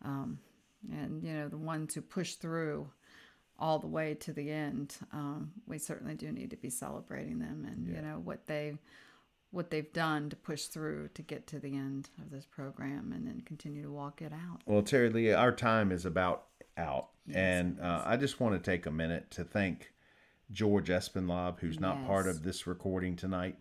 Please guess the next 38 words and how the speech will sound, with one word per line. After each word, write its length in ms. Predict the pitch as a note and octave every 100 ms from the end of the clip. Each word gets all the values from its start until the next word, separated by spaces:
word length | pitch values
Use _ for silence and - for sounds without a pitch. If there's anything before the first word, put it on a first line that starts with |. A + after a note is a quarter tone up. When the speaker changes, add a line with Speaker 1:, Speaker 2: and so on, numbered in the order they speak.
| - - - - -
Speaker 2:
uh, 200 | F#2 E2
for 180 | -
what 220 | F2 F#2 D#2+
he's 220 | F#2 D#2+
doing 340 | F#2 F2+ F2
to 80 | E2+
help 320 | - G2+ G2
us, 380 | F#2+ F2+ - -
Speaker 1:
Oh, 60 | E3 A2 D2+
it's 100 | E2+
Speaker 2:
uh, 80 | E2
Speaker 1:
been 140 | D#3+ F2+
Speaker 2:
with, 120 | F#2
Speaker 1:
amazing. 280 | D#3 D#3 E2+
Speaker 2:
with 140 | -
this. 360 | - F#2 - - - - - -
Uh, 220 | - F#2+ E2+
and 140 | G#2+
I 40 | G#2+
also 260 | A#2+ A#2+
wanna 260 | G2+ G2+ F#2+
acknowledge 800 | D#2+ D#2+ F2+ F2+ E2+ - - - _
Kathy 380 | - F#2+ - -
Orr. 340 | D#2+ D#2 C2+ - E3+
Speaker 1:
Yes. 480 | D#3 D3 D3 -
Speaker 2:
Uh, 200 | E2+ F2+
Kathy 440 | F2 A2+ G#2 G#2 E2+
Speaker 1:
Wow. 80 | F2
Speaker 2:
Orr 380 | G2 F#2+ F2 -
is, 420 | F#2+ F#2 E2+ - -
is 200 | F#2 -
funding, 600 | - G#2+ G2 F2 E2+ D#2+ - _ -
um, 360 | F2 E2 D#2+
Speaker 1:
Yes. 180 | D#2 D2+
Speaker 2:
this 300 | G2 G2 -
radio 380 | G2+ G2 F#2+ F#2 - _ -
program 460 | G#2+ F2+ F#2+ F2
time, 540 | E2+ G#2+ G2+ E2 E2